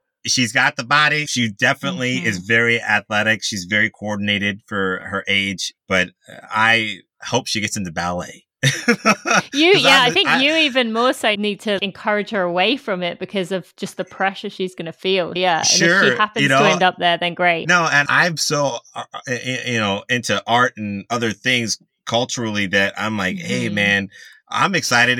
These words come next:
Speaker 1: It, I'll be super excited if she gets into it, but I'll be super excited if she doesn't." She
Speaker 2: Yeah.
Speaker 1: loves dance, and so I'm crossing my fingers that we get to
Speaker 2: <laughs>
Speaker 1: do some, she's doing ballet now, so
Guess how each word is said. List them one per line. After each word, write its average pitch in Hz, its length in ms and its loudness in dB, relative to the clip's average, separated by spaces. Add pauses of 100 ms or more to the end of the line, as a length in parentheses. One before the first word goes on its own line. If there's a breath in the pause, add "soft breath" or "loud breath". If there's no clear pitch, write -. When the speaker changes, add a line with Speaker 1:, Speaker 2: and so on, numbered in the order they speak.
(140)
Speaker 1:
It, 127 200 -2
I'll 151 160 2
be 143 120 -2
super 131 300 -2
excited 123 440 4
if 120 100 -4
she 113 120 -4
gets 117 200 -2
into 127 220 -2
it, 135 180 -4
but 110 100 0
I'll 127 140 4
be 120 100 -4
super 110 300 -4
excited 104 420 0
if 95 80 0
she - 140 -6
doesn't." 92 500 0
She - 120 2
Speaker 2:
Yeah. 185 100 -2
Speaker 1:
loves 117 240 0
dance, 110 440 0
and 98 80 -10
so 104 120 -4
I'm 104 240 -4 (420 loud breath)
crossing 113 320 0
my 101 80 -4
fingers 104 380 -4
that 185 140 -4
we 190 160 -4
get 98 320 0
to 82 80 -12
Speaker 2:
<laughs> - 20 -12
Speaker 1:
do 92 120 -6
some, 87 340 -6
she's 107 160 0
doing 143 240 0
ballet 117 340 2
now, 113 240 2
so 98 160 -2